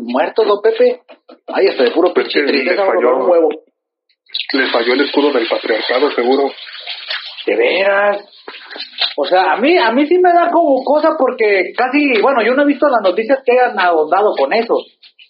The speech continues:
Speaker 2: Ujú.
Speaker 1: Acá, acá también se hablan de, de los muertos descabezados, pues, pero trece policías, don Pepe.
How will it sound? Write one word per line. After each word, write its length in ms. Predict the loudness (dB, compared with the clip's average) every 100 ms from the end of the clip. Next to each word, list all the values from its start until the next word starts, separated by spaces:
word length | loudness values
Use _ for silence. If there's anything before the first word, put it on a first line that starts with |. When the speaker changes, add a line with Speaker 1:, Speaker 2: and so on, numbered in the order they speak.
| _ -16 -16 -8 -2
Speaker 2:
Ujú. 100 | 0
Speaker 1:
Acá, 360 | 0 -2 -2
acá 220 | 0 0
también 300 | 0 0 0
se 80 | 2
hablan 260 | 2 2 0
de, 100 | 0
de 240 | 0 0
los 160 | 2 2
muertos 320 | 2 2 2
descabezados, 760 | 0 0 0 0 0 2 2 2
pues, 140 | 0 0
pero 240 | 0 0 -2 _ _ _ -20 _ _ -16 -6
trece 300 | -4 -2 -2
policías, 640 | 0 0 0 0 2 2
don 180 | 2 0
Pepe. 560 | 0 2 4 4 0